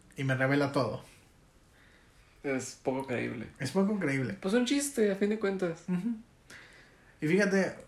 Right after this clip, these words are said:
Speaker 1: ahorita que lo pienso, México, eh, o sea, el país de México, es potencia en todo esto de lo paranormal. Porque hay muchísimos casos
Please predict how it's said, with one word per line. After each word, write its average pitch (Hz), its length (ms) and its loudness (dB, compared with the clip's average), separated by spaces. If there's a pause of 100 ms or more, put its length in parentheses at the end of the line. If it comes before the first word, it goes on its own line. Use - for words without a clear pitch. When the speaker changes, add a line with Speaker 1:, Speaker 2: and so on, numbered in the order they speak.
Speaker 1:
ahorita 175 240 2
que 254 60 2
lo 202 120 2
pienso, 165 260 0
México, 214 720 0 (200)
eh, 135 200 -2 (100)
o 127 60 0
sea, 139 140 -2
el 131 60 -2
país 143 260 0
de 190 80 2
México, 180 580 -2 (840)
es 147 160 -2
potencia 175 640 2
en 190 120 4
todo 185 160 2
esto 202 200 -2
de 202 100 4
lo 165 160 2
paranormal. 123 640 -2 (1160)
Porque 165 260 4
hay 180 100 6
muchísimos 214 1000 2
casos 175 580 0